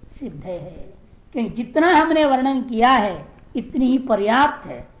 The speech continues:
इतने से ही बालों का जो है, अपेक्षित जो व्युत्पत्ति है,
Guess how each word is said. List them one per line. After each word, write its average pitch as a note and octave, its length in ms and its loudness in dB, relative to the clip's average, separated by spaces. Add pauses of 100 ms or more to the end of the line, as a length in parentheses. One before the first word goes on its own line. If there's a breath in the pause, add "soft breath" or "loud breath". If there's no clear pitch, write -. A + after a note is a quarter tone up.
(100)
इतने C#4+ 440 0
से D4 140 2
ही C4 180 2 (340)
बालों A3+ 480 0
का A3+ 140 2
जो F#3+ 140 -2
है, G#3+ 240 4 (340)
अपेक्षित D#4+ 600 0
जो D#4+ 100 2
व्युत्पत्ति B3+ 580 -6
है, A3 380 -4